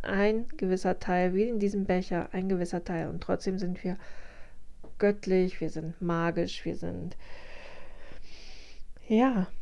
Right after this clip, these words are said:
einfach ein Teil von dem Ganzen. Und das schaffst du auch wieder. Genauso ist es auch. Du bestehst aus vielen Teilen, aus vielen Anteilen. Und die wieder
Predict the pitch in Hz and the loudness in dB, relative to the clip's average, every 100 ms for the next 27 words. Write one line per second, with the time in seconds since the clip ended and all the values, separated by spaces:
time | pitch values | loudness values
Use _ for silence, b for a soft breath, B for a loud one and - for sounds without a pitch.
0 | b b b - - - 185 190 208 233 | b b b -6 -6 -4 0 0 0 0
1 | 214 - 214 196 180 175 180 208 214 214 | -2 -2 -2 0 4 4 2 0 0 0
2 | 226 240 - 156 196 - - - - - | 0 -2 -6 -6 -6 -8 -10 -10 -12 -10
3 | - - - - b b b b b - | -8 -8 -8 -10 b b b b b -6
4 | - - - - - - 190 - 196 - | -6 -6 -6 -6 -6 -2 2 2 2 2
5 | 214 - 208 208 214 - 175 170 175 175 | 0 0 0 2 0 0 0 0 -2 2
6 | 196 208 202 220 - - 226 185 - 208 | 2 2 0 -2 -4 0 0 0 -4 -6
7 | - - - - 202 196 226 233 190 202 | -6 -10 -14 -6 -4 0 0 0 0 -2
8 | - 240 240 226 - 226 202 196 196 - | -2 -2 -2 -4 0 2 2 0 -4 -2
9 | 226 220 208 233 233 202 170 160 170 185 | 0 -2 -4 -4 -2 0 0 0 -4 -8
10 | - b b b b b - 196 196 214 | -12 b b b b b -4 -2 -2 0
11 | 240 226 214 196 | 0 2 2 0